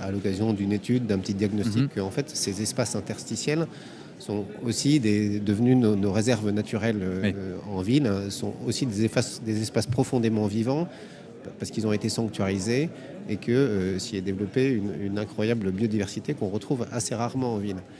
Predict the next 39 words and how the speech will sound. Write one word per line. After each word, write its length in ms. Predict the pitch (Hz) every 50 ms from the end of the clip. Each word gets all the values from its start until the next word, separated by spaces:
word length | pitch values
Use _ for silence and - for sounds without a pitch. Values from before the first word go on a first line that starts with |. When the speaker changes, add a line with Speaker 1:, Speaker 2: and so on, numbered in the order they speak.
| - - - - -
Speaker 1:
Et 40 | 117
donc 180 | 110 123 120 -
travailler 320 | - 156 151 160 165 170
sur 180 | 160 - 131 -
ces 220 | - 127 113 117
espaces-là, 600 | 123 117 - - 120 - - 147 151 165 185 185 - -
euh, 140 | 110 107
faut, 180 | 107 - - 113
faut 160 | - - - 110 - -
bien 220 | 107 120 139 147
se 120 | 139 - -
mettre 200 | 131 123 - -
en 60 | 123
tête 240 | 117 156 165 - -
que 120 | - 110
c'est 280 | 104 - 117 107 101 95
travailler 320 | - - 110 107 110 127
sur 200 | 131 - 110 101
du 100 | 95 98
vivant, 440 | 95 101 107 104 113 120 120 117 104 101
euh, 320 | 98 92 92 92 92 90 90 90 90 90 - - 101
à, 260 | 107 101 101 - -
à 40 | 101
double 320 | 101 110 127 127 110 110
titre. 320 | 107 - 135 160 170 - - - - - - - - - - - - -
Et, 220 | 113 110 101 95 -
euh, 140 | 113 104 101
je, 240 | 95 101 107 98 104
j'abonde 440 | 92 101 104 104 107 123 127 120 104
dans 100 | 101 92
votre 240 | 90 98 - -
sens. 320 | 117 - 143 131 123 - 90 -
Tra-, 140 | - - 104
pour 180 | 101 - 110 101
travailler 260 | - - 110 110 113
sur 160 | 110 - 104
du 120 | 98 98 98
vivant, 400 | 101 107 104 117 123 139 147 135
euh, 340 | 107 101 98 95 95 95 95